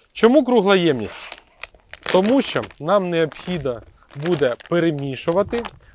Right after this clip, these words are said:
а у квадратному відрі це зробити набагато складніше,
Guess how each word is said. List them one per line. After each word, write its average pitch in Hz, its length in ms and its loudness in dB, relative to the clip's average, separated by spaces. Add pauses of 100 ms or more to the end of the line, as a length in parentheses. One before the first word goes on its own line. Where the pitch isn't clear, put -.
(120)
а 151 180 -4
у 165 200 0
квадратному 160 720 2
відрі 147 340 -4
це 135 240 -4
зробити 127 420 -4
набагато 135 400 -2
складніше, 202 600 -2